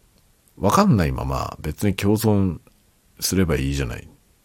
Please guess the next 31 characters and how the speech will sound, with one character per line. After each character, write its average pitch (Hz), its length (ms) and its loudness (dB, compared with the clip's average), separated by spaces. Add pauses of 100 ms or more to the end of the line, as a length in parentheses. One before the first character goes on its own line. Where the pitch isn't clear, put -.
(120)
て 87 100 0
い 87 80 4
う - 20 0
ふ 85 80 0
う - 20 2
に 78 120 0
な 65 140 -4
れ 76 100 -2
な 67 120 -2
い 62 60 -8
限 - 220 -10
り - 60 -12
は、 - 280 -8 (960)
な 95 100 -2
か 92 60 2
な 95 60 2
か 92 80 0
難 80 300 -4
し 95 140 -2
い - 20 -2
で - 80 -10
す - 160 -12
ね。 - 280 -12 (280)
で、 87 400 -2 (280)
そ-、 - 280 -14
そ - 180 -2
う 185 40 0
し 196 120 -4
な 190 80 0
い 120 100 0
と、 82 480 2